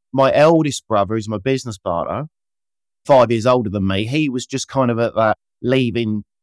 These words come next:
college phase going into the industry anyway. And to be honest, I didn't think, "Oh yeah, I wanted to be a chef. I wanted to do kitchens," but I really enjoyed it.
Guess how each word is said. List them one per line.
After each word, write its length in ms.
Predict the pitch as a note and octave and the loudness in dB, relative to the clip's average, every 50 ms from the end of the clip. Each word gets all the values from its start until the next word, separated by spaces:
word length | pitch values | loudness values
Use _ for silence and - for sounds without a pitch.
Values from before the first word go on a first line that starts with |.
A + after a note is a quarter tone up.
| _ _ _ - | _ _ _ -8
college 500 | - - D3 D#3+ F3 E3+ C#3 - - - | -2 2 2 4 4 2 -2 -4 -6 -4
phase 400 | - A#2 G2+ F2 E2+ F#2 F#2+ - | -2 0 0 0 -2 -4 -8 -6
going 320 | - - A#2 A#2 A2+ A2 A2+ | -2 2 2 2 2 2 0
into 360 | B2+ C3+ D3 C#3+ - - A#2+ | -2 -2 -2 -4 -6 -8 -6
the 200 | A2+ G#2 F#2 F2+ | -4 -4 -4 -4
industry 480 | F#2 F#2 F#2+ - - - G#2 G#2+ A2 | -6 -10 -12 -14 -12 -8 -6 -4 -4
anyway. 380 | A#2+ B2+ C#3+ C#3 A#2 G2 F2+ F#2 | -2 -2 -2 -2 0 0 0 0
And 240 | F#2+ G2+ G#2 - - | 0 0 -2 -4 -6
to 100 | - C3 | -10 -6
be 120 | C3+ F#3 | -4 -4
honest, 240 | G#3 F#3+ C3+ - - | -2 -2 -2 -2 -2
I 80 | D#3+ E3+ | -2 -2
didn't 140 | D#3 B2+ | -4 -6
think, 120 | C3+ C3 G#2+ | -6 -8 -8
"Oh 120 | B2 B2+ | -6 -4
yeah, 160 | B2+ B2 A#2+ | -2 -2 -2
I 40 | A#2 | -2
wanted 320 | A2+ A2+ A#2+ B2 B2+ A#2+ B2 | -2 -4 -4 -4 -6 -6 -8
to 100 | - A#2+ | -10 -8
be 140 | C#3 C#3+ | -6 -6
a 60 | C3+ G#2+ | -6 -6
chef. 320 | - - G#2+ G2 F2 F2+ - | -6 -6 -4 -4 -4 -2 -4
I 60 | G#2 | -4
wanted 240 | G#2 A2 A#2+ A#2+ - | -4 -4 -4 -4 -6
to 80 | C3 | -6
do 160 | B2 C#3 C3+ B2 | -4 -4 -6 -6
kitchens," 420 | - - F2+ - - G#2 G#2+ G2 - | -8 -12 -16 -16 -12 -12 -12 -6 -2
but 180 | A#2+ A#2+ - - _ _ _ _ _ _ _ _ _ _ _ - | 0 0 0 -2 _ _ _ _ _ _ _ _ _ _ _ -2
I 140 | - A#2+ C3+ | 0 0 2
really 320 | C3+ D#3 D#3+ D3 D3 C#3 | 2 0 0 0 0 -2
enjoyed 440 | C3+ B2+ B2 D3+ D#3+ E3 D#3 C3 G#2+ | -2 -2 -2 0 0 0 0 0 -2
it. 200 | F#2 E2 D#2 - | -4 -6 -8 -10